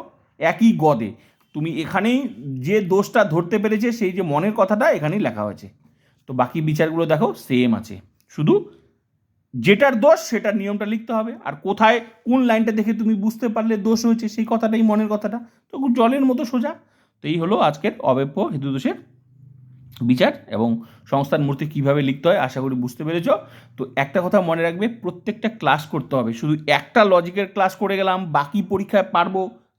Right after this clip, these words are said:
জীবনে পারবে না, ঠিক আছে? এটা আমার দীর্ঘদিনের টিউশন পড়ানোর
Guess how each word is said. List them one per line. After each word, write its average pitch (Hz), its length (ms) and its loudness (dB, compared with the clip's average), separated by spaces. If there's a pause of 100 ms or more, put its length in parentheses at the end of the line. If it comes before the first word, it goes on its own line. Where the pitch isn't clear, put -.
(120)
জীবনে 139 340 2
পারবে 95 260 -6
না, 92 60 -6 (440)
ঠিক 143 160 -2
আছে? 214 140 2 (400)
এটা 143 200 2
আমার 156 160 2 (100)
দীর্ঘদিনের 170 540 2 (840)
টিউশন 160 300 -2 (100)
পড়ানোর 143 360 4